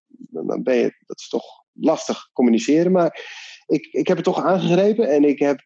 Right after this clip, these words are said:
eh, met hem een reportage gemaakt, ehm, die, eh, zeker als ik daarop terugkijk, wat dus, het was mijn allereerste, maar het is het, een van de meest indrukwekkende ervaringen tot nu toe, want Ruska, eh,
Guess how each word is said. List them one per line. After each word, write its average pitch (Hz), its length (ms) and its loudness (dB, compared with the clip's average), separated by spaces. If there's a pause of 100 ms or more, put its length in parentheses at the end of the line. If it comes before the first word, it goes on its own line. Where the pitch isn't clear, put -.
eh, 127 140 -2
met 131 120 0
hem 156 120 4
een 131 60 4
reportage 165 560 0
gemaakt, 123 580 -2
ehm, 120 480 -2 (800)
die, 127 440 2
eh, 120 240 0 (840)
zeker 165 440 2
als 139 120 0
ik 143 60 0
daarop 131 200 0
terugkijk, 196 480 0
wat 135 140 0
dus, - 260 -2
het - 160 -10
was 139 140 -6
mijn - 140 0
allereerste, 185 580 2
maar - 360 -4 (500)
het 151 160 -6
is 139 140 -2 (120)
het, - 260 -10
een 160 180 4
van 160 100 2
de 147 60 6
meest 185 240 2
indrukwekkende 170 720 2
ervaringen 156 720 2 (360)
tot 156 180 -2
nu 175 160 2
toe, 175 240 2
want 139 500 0
Ruska, 143 460 0
eh, 113 240 -8